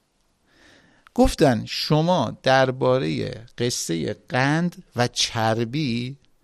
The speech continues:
به ما پژوهشی ارائه بدید که نشون بده مشکل اصلی برای بیماری‌های قلبی چربیه، نه قند و شکر.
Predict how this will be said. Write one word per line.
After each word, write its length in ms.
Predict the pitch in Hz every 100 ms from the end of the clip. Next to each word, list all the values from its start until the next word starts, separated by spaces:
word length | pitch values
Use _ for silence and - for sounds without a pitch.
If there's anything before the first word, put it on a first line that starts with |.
| _
به 120 | -
ما 160 | 131 160
پژوهشی 840 | 160 - 117 110 117 131 147 107 95
ارائه 340 | 95 85 85
بدید 440 | 78 73 - - _ _ _ _
که 140 | - 196
نشون 500 | 160 117 - 151 107
بده 300 | 98 110 101 _ _ _ _ -
مشکل 800 | 120 143 156 - - 175 160 101 -
اصلی 680 | - 107 - - 113 117 95 - _ _ _ _
برای 640 | 123 113 110 135 123 95 95
بیماری‌های 960 | 95 113 113 110 110 107 101 110 107
قلبی 540 | 107 113 107 104 107 147
چربیه، 800 | - 120 107 104 101 117 87 - _ _ -
نه 160 | 139
قند 380 | 139 117 95 85
و 40 |
شکر. 440 | 90 - 80 85